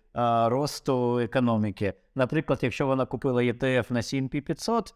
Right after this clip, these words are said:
то в середньому він росте на десять відсотків за останні сто років.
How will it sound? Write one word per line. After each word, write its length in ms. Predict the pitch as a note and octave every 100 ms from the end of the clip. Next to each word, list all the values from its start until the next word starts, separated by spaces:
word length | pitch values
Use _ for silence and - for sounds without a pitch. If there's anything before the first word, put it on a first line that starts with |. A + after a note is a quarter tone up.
| _ _ _
то 240 | C#3+ C#3
в 60 | B2+
середньому 560 | - D3+ F3 D3 C3+ A#2+
він 180 | B2+
росте 460 | B2 A#2+ - D3+ C#3+
на 300 | B2+ A#2+ A#2
десять 320 | A#2+ B2+ A2
відсотків 600 | A#2 A#2 C#3+ C#3 - G#2+
за 360 | G2 A2+ A2+ A2
останні 520 | A#2+ - B2+ B2 A#2+
сто 220 | - A#2
років. 400 | A2+ G#2 G#2+ -